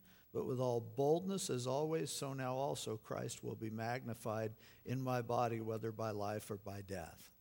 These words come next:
Several things I see in this. First of all, he's talking about his earnest expectation and hope. Another reason for loving life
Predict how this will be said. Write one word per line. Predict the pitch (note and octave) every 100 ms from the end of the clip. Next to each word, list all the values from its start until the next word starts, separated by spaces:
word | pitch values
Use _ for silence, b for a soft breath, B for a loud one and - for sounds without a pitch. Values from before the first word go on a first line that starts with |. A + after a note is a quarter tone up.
| _ _ _ B B B B
Several | - D3+ C#3+ A2+
things | C#3 C3+ C3+
I | A#2+ A2+
see | - C3
in | B2 A2+
this. | A#2 A#2
First | D3 C#3 -
of | B2+
all, | B2+ A#2+ B B B
he's | C#3 B2
talking | D3+ D3+ D3+
about | C#3+ C#3 B2
his | A#2+ A2 -
earnest | C#3 D3+ E3 D#3+ - - B B B
expectation | B2 C3+ - D3 C#3 - A#2+ A#2 - A#2+ A#2+ G#2+ B B
and | G2+ G#2+
hope. | C#2+ F#2+ E2+ - - - _ _ _ _ _ B B B
Another | D3 D#3+ A3 A#3+
reason | E3+ G3+ F#3 D#3+
for | - C3+
loving | B2 C3+ D#3 D3 B2
life | A#2 B2 F3+ F3+ -